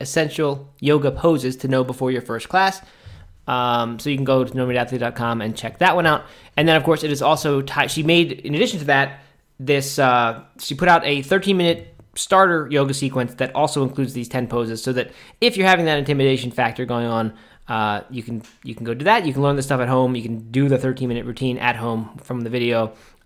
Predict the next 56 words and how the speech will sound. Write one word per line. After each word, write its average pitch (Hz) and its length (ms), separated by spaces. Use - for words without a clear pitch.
uh, 101 400
and 113 160
then, 110 520
you 262 100
know, 175 180
and 139 120
then 139 120
do, 147 120
take 156 200
it 143 60
from 147 140
where, 139 180
where 139 240
you 135 120
want 139 220
from 127 160
there, 101 260
whether 113 260
that 107 200
is 107 360
expanding 117 540
your 110 140
home 180 180
practice 170 360
or, 117 380
or, 113 260
you 113 120
know, 98 100
getting 110 200
up 98 100
the 104 80
nerve 95 280
to 90 120
go 104 140
do 104 140
a 92 60
class 95 340
at - 120
a 92 40
gym. - 180
So 165 120
that's 202 260
at, 180 140
uh, 143 460
what 165 100
is 127 60
that 107 120
at? 90 400
Uh, 131 160
no 165 140
meat 196 100
athlete 175 180
dot 165 140
com 147 300
slash 135 480
start - 400